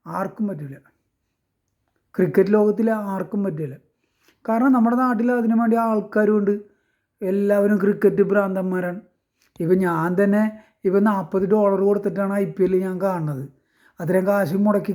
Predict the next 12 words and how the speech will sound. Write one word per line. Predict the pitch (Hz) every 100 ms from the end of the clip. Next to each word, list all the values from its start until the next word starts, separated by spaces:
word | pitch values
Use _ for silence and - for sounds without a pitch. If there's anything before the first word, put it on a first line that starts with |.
| 226
കാണുന്നതുകൊണ്ട് | 214 196 202 202
നമുക്ക് | 202 175
ആ | 190 190
കളി, | 208 185 196 - _ _ _ _
നമ്മുടെ | - 175 180 196 208 240
പ്ലെയേഴ്സിനൊക്കെ | 240 208 190 180 165 190 190
നമുക്ക് | 196 190
അത്ര | 202 196
ഇഷ്ടമുള്ളതുകൊണ്ടല്ലേ, | 202 - - 190 190 190 156 - _ _ _ _ _ _
ഇല്ലേ? | 170 151 - _ _ _ _ _ _ _ _ _ _ _ _ _ _ -
അപ്പോൾ, | 147 165 208
ഓ, | 254